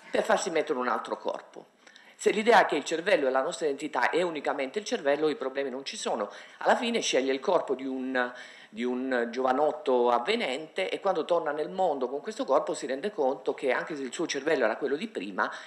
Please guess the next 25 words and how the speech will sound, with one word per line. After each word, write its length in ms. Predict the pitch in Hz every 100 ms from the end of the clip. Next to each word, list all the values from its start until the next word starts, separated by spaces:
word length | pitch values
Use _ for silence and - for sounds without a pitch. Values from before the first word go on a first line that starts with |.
| -
il 180 | - 123
corpo 560 | - 170 165 - 135 -
ha 140 | 123
una 140 | 120 120
sua 180 | - -
parte, 480 | 101 82 - 190
per 140 | - 131
esempio 440 | 127 135 139 123
era 160 | 123 123
il 80 | 123
corpo 300 | 170 - 123
di 80 |
una 160 | 117 120
persona 320 | - - 127
omosessuale, 920 | 117 107 - 170 - - 78 95 107 - - -
e 300 | - - 139
lui 400 | 113 143 131 120
si 120 | - 156
ritrova 360 | 127 123 117
con 140 | 117 104
questo 260 | 110 -
genere 220 | 95 101 101
di 60 |
conflitto. 520 | - 85 - - - -
Cioè, 220 | 190